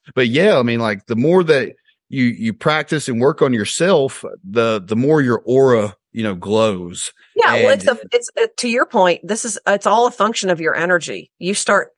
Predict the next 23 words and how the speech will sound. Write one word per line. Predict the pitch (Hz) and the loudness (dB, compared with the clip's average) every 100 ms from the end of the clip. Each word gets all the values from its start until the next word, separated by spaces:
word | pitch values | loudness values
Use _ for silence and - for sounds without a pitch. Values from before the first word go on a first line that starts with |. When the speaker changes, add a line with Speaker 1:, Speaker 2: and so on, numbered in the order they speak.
| _ | _
Speaker 2:
you | 185 | -4
know, | 180 170 | -2 -2
prioritizing | - 175 185 202 190 175 175 165 | 0 2 2 2 0 0 -2 -6
yourself | 156 151 - 269 226 190 | -6 -6 0 2 2 0
in | 170 - | -2 -2
any | 254 320 285 | -2 0 -2
way | 208 226 269 | 0 0 0
that | 185 - | -2 -2
works | 147 - - | -2 -4 -10
for | 139 | -10
you. | 139 139 - 151 _ | -10 -10 -10 -12 _
Okay. | - 151 165 | -2 0 0
So | 180 175 165 | 0 0 -2
if | 165 | -2
it's | 208 - | -6 -6
the | 202 | -4
two | 233 | -2
to | 226 | 0
three | 202 202 196 | 0 2 2
minutes | 185 185 196 - | 2 2 0 0
an | 165 151 | -4 -2
hour, | 160 240 208 139 165 - _ _ _ _ | 0 2 2 2 -2 -6 _ _ _ _
then | 175 190 | -4 -2